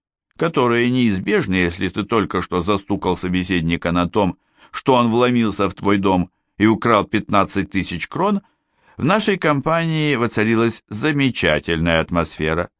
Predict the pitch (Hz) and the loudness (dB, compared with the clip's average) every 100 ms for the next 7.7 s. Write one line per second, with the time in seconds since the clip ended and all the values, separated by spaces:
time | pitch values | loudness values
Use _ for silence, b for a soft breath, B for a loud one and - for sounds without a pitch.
0 | _ _ _ _ b b b 226 220 190 | _ _ _ _ b b b 2 2 0
1 | 180 156 175 160 147 123 120 120 - 98 | 0 0 0 2 2 2 0 0 0 0
2 | 92 104 85 90 90 87 85 - 82 78 | 2 2 2 2 2 4 2 0 -2 -2
3 | 76 117 165 - _ _ _ _ _ - | 0 -2 -4 -10 _ _ _ _ _ 0
4 | 135 139 208 240 - 135 127 - 117 151 | 2 4 2 2 0 -2 0 0 0 2
5 | 143 120 101 95 90 85 113 117 - 107 | 0 0 0 2 2 2 0 -2 -2 0
6 | 95 92 87 - 95 87 87 85 82 80 | 2 2 0 0 0 2 0 0 0 2
7 | 78 78 78 82 90 104 123 | 2 2 0 -2 0 0 -2